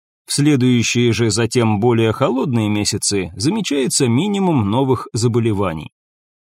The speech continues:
Полнейшая аналогия с этими явлениями замечается и в тех людях, которых, трудно сказать, благодетельная или жестокая,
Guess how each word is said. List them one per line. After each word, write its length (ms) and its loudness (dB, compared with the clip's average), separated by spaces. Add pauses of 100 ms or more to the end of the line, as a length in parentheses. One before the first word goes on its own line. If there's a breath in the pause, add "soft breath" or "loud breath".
(140)
Полнейшая 640 2
аналогия 560 2
с 100 0
этими 360 0
явлениями 760 0
замечается 680 0
и 100 4
в 80 -4
тех 260 -4
людях, 380 0
которых, 640 0
трудно 300 -2
сказать, 440 -2
благодетельная 1000 0
или 240 -2
жестокая, 760 -2